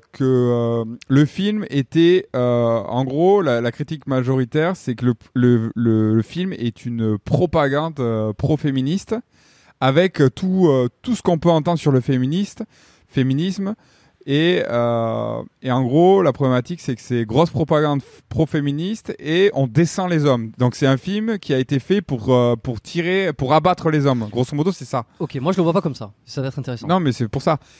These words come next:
Speaker 1: Et, euh, et, et donc pourquoi ? Ben, de-, pour tout ce qu'on a dit, euh, l'homme est toujours rabaissé. On le voit sur l'affiche, euh, c'est juste Ken. Et tout le long du film, c'est ça en fait. Euh, sur l'affiche, on peut le voir. D'ailleurs, l'affiche qui me fait penser énormément à la photo de Arnold Schwarzenegger. Je pense que ça a été inspiré pour reprendre les clichés masculins.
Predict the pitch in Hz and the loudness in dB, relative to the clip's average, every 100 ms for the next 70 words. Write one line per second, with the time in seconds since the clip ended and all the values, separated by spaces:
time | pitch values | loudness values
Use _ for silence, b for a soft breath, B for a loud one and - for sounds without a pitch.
0 | b 123 123 123 120 120 117 131 127 - | b -2 2 4 4 2 2 0 -4 -4
1 | 131 123 127 113 139 - 151 170 127 104 | -2 -2 -2 -2 -4 0 2 4 2 0
2 | 101 104 - 107 113 - 120 113 107 131 | -8 -10 -10 -12 -12 -4 -2 0 -2 -4
3 | 160 165 120 110 107 107 107 117 123 113 | 0 2 2 2 0 0 2 2 2 0
4 | - 104 110 101 107 110 - 147 131 120 | -2 -4 -2 -2 -2 -2 0 2 2 2
5 | 120 123 117 113 - 139 131 107 110 107 | 0 0 -2 -2 -4 -6 -6 -6 -4 -4
6 | 107 107 - 110 98 123 - - 143 151 | -2 -2 -4 -8 -6 -10 -10 -2 0 0
7 | 165 113 165 165 156 156 139 175 180 143 | -2 -4 2 2 2 0 -4 -6 -8 -8
8 | - 123 110 104 - b b b 113 - | -4 -4 -2 -6 -6 b b b -10 0
9 | 139 147 - 170 131 113 131 123 151 147 | 2 2 0 -6 -6 -2 0 2 4 2
10 | 185 139 - 175 139 127 131 127 143 135 | 2 0 0 -8 -6 -4 -2 -2 0 0
11 | 131 139 127 110 113 127 113 107 104 101 | 0 2 0 -2 -4 -4 0 0 0 -2
12 | 117 120 120 110 110 110 165 - 131 117 | 0 0 -2 -4 -4 -2 -4 -4 -6 -4
13 | 120 110 110 - 123 127 180 B B _ | -6 -4 -6 -4 -2 -2 -4 B B _
14 | 123 113 123 113 135 123 117 - 117 123 | -2 2 2 2 -2 0 -2 -4 -6 -2
15 | 113 - 120 139 | -2 -2 -2 -2